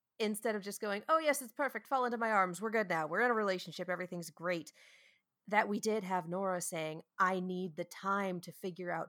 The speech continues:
who I am before I can be a good partner to you." And the narrative treating that as a completely valid response. Because it is. You can love someone romantically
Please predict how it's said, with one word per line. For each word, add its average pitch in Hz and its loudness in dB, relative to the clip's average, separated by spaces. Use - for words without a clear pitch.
who 185 -4
I 196 0
am 175 -8
before 202 2
I 170 -2
can 185 -10
be 170 -4
a 156 -4
good 160 -6
partner 220 0
to 160 -10
you." 147 -12
And 214 2
the 190 -2
narrative 185 0
treating 185 -6
that 170 0
as 170 -2
a 170 -2
completely 185 -4
valid 160 -4
response. - 0
Because 285 2
it 180 -8
is. 262 0
You 302 0
can 233 -4
love 240 2
someone 156 -6
romantically 247 -2